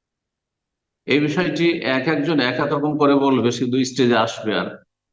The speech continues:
জুমার খুতবায় এসে একজন একরকম বলে দিল, আমি আর এক রকম বলে দিলাম, আজকে জুমের প্রোগ্রামে আপনি জিজ্ঞেস করলেন হঠাৎ করে, আমি বলে দিলাম। এগুলি কোনো সমাধান না, এগুলি তো আরো ফিতনা হবে, এগুলি তো আরো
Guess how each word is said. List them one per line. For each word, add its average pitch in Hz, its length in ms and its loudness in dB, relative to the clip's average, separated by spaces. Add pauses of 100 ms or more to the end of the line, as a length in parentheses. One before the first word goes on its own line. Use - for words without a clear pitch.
(100)
জুমার 120 280 2
খুতবায় 113 400 0
এসে 113 180 -2
একজন 104 280 0
একরকম 120 480 0
বলে 151 160 4
দিল, 151 220 0
আমি 101 240 0
আর 90 120 0
এক 95 100 -2
রকম 135 240 2
বলে 143 200 4
দিলাম, 139 540 2 (260)
আজকে 135 300 2
জুমের 131 380 0
প্রোগ্রামে 120 360 0
আপনি 117 400 0
জিজ্ঞেস 117 440 -4
করলেন 117 260 0
হঠাৎ 117 300 -2
করে, 123 160 0
আমি 95 240 0
বলে 139 220 4
দিলাম। 139 460 0 (540)
এগুলি 147 300 2
কোনো 160 140 4
সমাধান 120 520 0
না, 82 140 -4
এগুলি 131 260 -4
তো 147 80 0
আরো 160 100 0
ফিতনা 120 380 0
হবে, - 200 -6 (760)
এগুলি 113 160 -2
তো 110 80 2
আরো 117 500 0